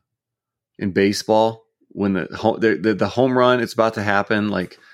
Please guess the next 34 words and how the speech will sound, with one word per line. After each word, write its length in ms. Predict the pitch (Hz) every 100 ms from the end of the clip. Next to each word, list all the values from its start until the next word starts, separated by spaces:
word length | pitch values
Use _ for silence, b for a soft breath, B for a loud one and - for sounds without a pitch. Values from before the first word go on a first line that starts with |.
| B B -
like 140 | 95
the 80 | 98
Chicago 480 | - 92 107 101 95
Cubs 360 | - 98 92
in 140 | 98 95
the 320 | 90 90 92 -
World 320 | 101 95 - _ -
Series 420 | - 101 98 92
a 20 |
few 140 | 90 104
years 260 | 98 95
ago, 120 | 95 -
or 240 | 98 90 - -
was, 160 | 98 -
I 120 | 98
think 180 | 120 98
it 40 |
was 100 | 87
the 60 | -
World 160 | -
Series, 320 | - 80 -
like, 200 | - -
back 240 | 78 80 -
in 80 | -
oh 140 | 82
three. 400 | - 80 80 - b b b b b _ _
That, 240 | 107 82 -
that 200 | 120 -
famous 320 | 151 135 -
guy 280 | 113 107 92
that 120 | -
caught 240 | 104 98
the 80 | 95
ball, 480 | 87 90 87 80